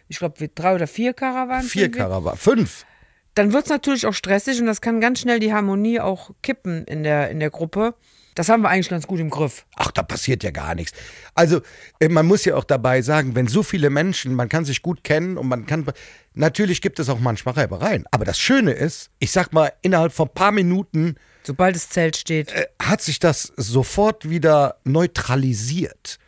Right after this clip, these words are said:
Speaker 1: Ja.
Speaker 2: Man kann sich nicht immer einer Meinung sein, aber das Schöne ist, das möchte ich hier wirklich betonen, man kann sich hier die Meinung sagen.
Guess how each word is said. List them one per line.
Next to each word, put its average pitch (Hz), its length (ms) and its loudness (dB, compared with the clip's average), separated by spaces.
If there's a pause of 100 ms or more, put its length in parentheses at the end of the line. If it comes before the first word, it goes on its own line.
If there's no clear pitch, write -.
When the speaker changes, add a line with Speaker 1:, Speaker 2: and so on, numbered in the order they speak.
Speaker 1:
Ja. 131 420 -6
Speaker 2:
Man 165 220 2
kann 214 180 2
sich 180 160 0
nicht 165 140 2
immer 151 200 2
einer 143 200 2
Meinung 123 280 0
sein, 139 220 -2
aber 90 100 -6
das 82 160 -8
Schöne 185 340 2
ist, - 300 -6 (200)
das - 180 -4
möchte 143 220 0
ich - 60 -6
hier 117 240 -4
wirklich - 440 -2
betonen, 131 440 2 (320)
man 110 120 -2
kann 156 160 0
sich 117 120 -2
hier 85 120 -4
die 80 80 -6
Meinung 113 340 0
sagen. 65 320 -10